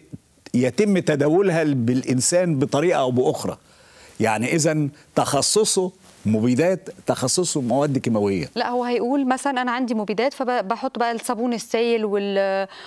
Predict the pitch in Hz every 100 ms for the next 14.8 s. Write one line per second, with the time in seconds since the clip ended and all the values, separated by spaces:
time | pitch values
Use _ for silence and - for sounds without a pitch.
0 | - - 214 208 202 190 190 185 208 226
1 | 254 202 185 202 220 240 240 226 - 262
2 | 302 - 302 - 320 330 320 277 294 294
3 | 254 220 214 131 135 147 151 135 113 123
4 | 95 - - - _ _ _ _ _ _
5 | _ _ - 127 127 120 82 - - -
6 | - - - 233 156 151 214 226 180 170
7 | 156 131 131 131 135 131 170 180 - -
8 | - 123 117 113 - - 156 131 - 147
9 | 123 117 - 110 - - - - _ _
10 | _ - - - - - - 123 123 123
11 | 127 120 131 120 165 190 190 - - -
12 | 113 156 175 139 139 139 - - 170 160
13 | 156 143 - 135 - 147 95 - - -
14 | - 107 120 - - 175 104